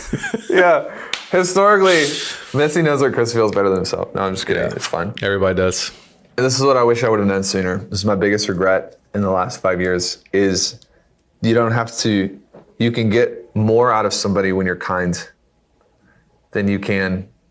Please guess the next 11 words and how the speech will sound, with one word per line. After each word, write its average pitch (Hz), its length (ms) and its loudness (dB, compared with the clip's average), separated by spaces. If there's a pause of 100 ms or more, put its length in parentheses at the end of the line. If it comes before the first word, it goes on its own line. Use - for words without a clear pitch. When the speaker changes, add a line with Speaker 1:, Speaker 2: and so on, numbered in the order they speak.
(260)
Speaker 2:
when 101 200 0
you're 95 100 0
mean. 87 400 0 (1800)
I've 117 220 0
learned 110 520 2
that 104 460 0 (260)
being 117 300 2
right 98 400 2
doesn't 95 300 0
justify 90 580 -2
being 87 420 -2